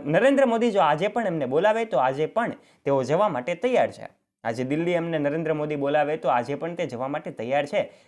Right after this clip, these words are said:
અને આજે પણ તે પોતાના પતિને મળવા માટે આતુર છે. ત્યારે દોસ્તો, આ શબ્દો કોઈ અમારા નથી, આ શબ્દો કોઈ સામાન્ય વ્યક્તિના નથી, પરંતુ આ શબ્દો નરેન્દ્ર મોદીના પત્ની જશોદાબેનના છે. કે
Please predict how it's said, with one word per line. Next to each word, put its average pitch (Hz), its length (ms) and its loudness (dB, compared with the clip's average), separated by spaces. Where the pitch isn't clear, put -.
અને 147 120 2
આજે 156 240 4
પણ 254 180 0
તે 247 120 0
પોતાના 196 340 0
પતિને 220 360 -2
મળવા 170 280 2
માટે 165 420 -4
આતુર 156 360 0
છે. - 120 -12
ત્યારે - 460 -6
દોસ્તો, 143 480 -4
આ 117 60 0
શબ્દો 160 400 0
કોઈ 170 180 2
અમારા 175 280 4
નથી, 175 480 -6
આ 110 120 2
શબ્દો 196 340 0
કોઈ 247 140 4
સામાન્ય 240 380 4
વ્યક્તિના 233 380 0
નથી, 247 240 -2
પરંતુ 233 300 -2
આ 180 80 2
શબ્દો 202 440 0
નરેન્દ્ર 170 400 0
મોદીના 165 380 -4
પત્ની 175 360 -8
જશોદાબેનના 143 720 -4
છે. - 120 -18
કે - 380 -14